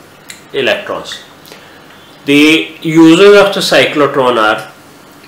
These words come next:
you can use it for study of nuclear structure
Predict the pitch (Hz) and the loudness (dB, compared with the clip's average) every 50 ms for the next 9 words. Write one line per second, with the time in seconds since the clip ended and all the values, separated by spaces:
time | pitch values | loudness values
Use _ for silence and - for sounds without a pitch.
0 | - - - 135 120 - - 135 139 143 143 147 151 156 175 185 185 180 180 160 | -20 -20 -18 -18 -14 -6 -4 -4 -2 0 2 2 2 2 0 -2 -4 -4 -4 -4
1 | 143 135 - - - 156 135 139 143 156 147 143 - - - - - 127 131 135 | -4 -4 -4 -4 -4 -2 0 0 0 0 -2 -6 -10 -18 -20 -20 -18 -12 -6 -4
2 | 131 131 - - 139 127 127 127 131 127 - - - - - - - - - - | -4 -4 -4 -8 -10 -8 -6 -6 -6 -6 -10 -14 -20 -20 -20 -20 -20 -20 -20 -20
3 | _ _ - - - - - - 139 120 - - - - 120 92 | _ _ -16 -14 -12 -12 -4 -4 -4 -2 -2 -6 -6 -6 -6 -6